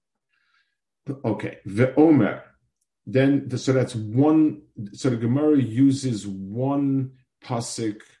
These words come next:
to tell me the distinction between Torah and mitzvahs. Now the Gemara says another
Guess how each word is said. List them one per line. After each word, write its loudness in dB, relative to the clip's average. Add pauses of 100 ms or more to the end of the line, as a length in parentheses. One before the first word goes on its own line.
(380)
to -6
tell -2
me -2
the 0
distinction -4
between -6
Torah 0
and -4
mitzvahs. -12 (580)
Now 2
the 6
Gemara 2
says -2 (220)
another 2